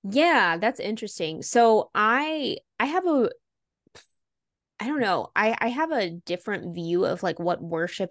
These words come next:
means. And I don't think it's because I, I necessarily have a different view of what it means than, like, what you do. I feel like I have a different view of what worship means than, like,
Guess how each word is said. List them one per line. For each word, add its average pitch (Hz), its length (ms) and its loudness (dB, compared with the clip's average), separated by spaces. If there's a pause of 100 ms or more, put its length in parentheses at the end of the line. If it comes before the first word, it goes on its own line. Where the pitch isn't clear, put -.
means. 175 540 -8 (420)
And 226 140 4
I 240 100 6
don't 254 320 2
think 294 180 2
it's 254 200 2
because 196 920 -2 (120)
I, 175 440 0 (580)
I 196 140 0
necessarily 190 580 -2
have 185 160 -4
a 170 80 0
different 175 340 -6
view 175 260 0
of 170 440 -2 (100)
what 175 340 0
it 170 120 -2
means 170 320 -6
than, 165 160 -4
like, 156 200 -8
what 165 200 -2
you 170 280 -4
do. 262 320 2
I 180 140 2
feel 226 220 0
like 240 160 2
I 185 100 4
have 220 180 -2
a 190 80 0
different 180 440 -4
view 170 240 0
of 165 140 -6
what 160 180 -4
worship 165 400 -6
means 165 380 -6
than, 165 200 -6
like, 151 320 -12